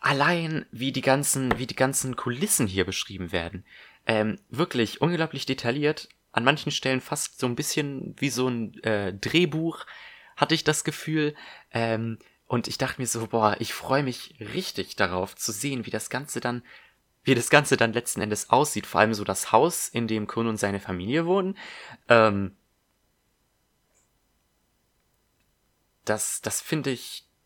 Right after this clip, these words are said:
das sah einfach so, das hat einfach so eine richtig schöne, ähm, Ästhetik gehabt, die mich so irgendwie an Ghibli-Filme <laughs> erinnert hat. So,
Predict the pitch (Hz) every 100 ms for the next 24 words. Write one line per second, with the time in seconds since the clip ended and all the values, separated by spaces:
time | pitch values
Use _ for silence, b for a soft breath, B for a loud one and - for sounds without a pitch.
0 | _ _ _ _ _ - 113 - 120 127
1 | - 123 - 117 B B - - - 143
2 | - 123 120 117 127 - 113 - 131 127
3 | 117 113 B B B - 98 104 107 -
4 | - 117 - 104 - - 98 - 104 98
5 | - - 110 107 98 98 95 _ - -
6 | - 90 92 90 95 92 92 98 - 101
7 | - 101 92